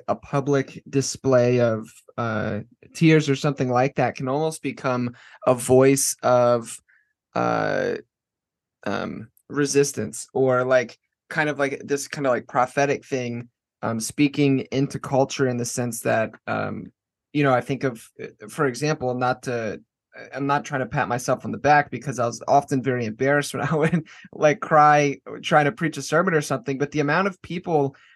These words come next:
uh, who would thank me after those experiences and be like,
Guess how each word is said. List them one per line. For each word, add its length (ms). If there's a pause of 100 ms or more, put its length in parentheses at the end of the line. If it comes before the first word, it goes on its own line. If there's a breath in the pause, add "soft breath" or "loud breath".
(160 soft breath)
uh, 140
who 120
would 140
thank 400
me 140
after 300
those 280
experiences 840
and 120
be 100
like, 300